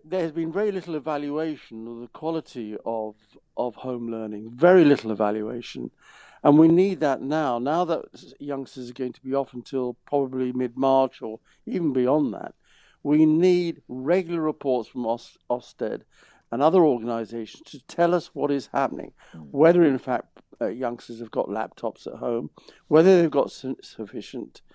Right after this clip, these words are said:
Speaker 1: uh, c-, connectivity, whether the online programmes are being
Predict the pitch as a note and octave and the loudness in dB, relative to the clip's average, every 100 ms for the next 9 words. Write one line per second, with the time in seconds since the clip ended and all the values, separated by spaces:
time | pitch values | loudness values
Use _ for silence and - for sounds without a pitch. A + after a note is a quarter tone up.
0 | _ _ - G#2+ - - - D3+ - - | _ _ -6 -6 -6 -14 -14 -14 -14 -12
1 | C#3+ B2+ - - A#2 A#2 - - - - | -6 -6 -6 -10 -10 -10 -8 -8 -10 -20
2 | - D#3 F3 F#3+ F3 D#3+ D#3 D#3 D#3 C#3+ | 2 4 6 8 8 8 6 4 2 0
3 | - - D3 C3 C3+ B2+ B2+ B2 - C3 | -4 -2 -2 0 -4 -4 -4 -8 -8 -6
4 | C3 C#3 C3 B2+ C3 | -6 -6 -8 -8 -12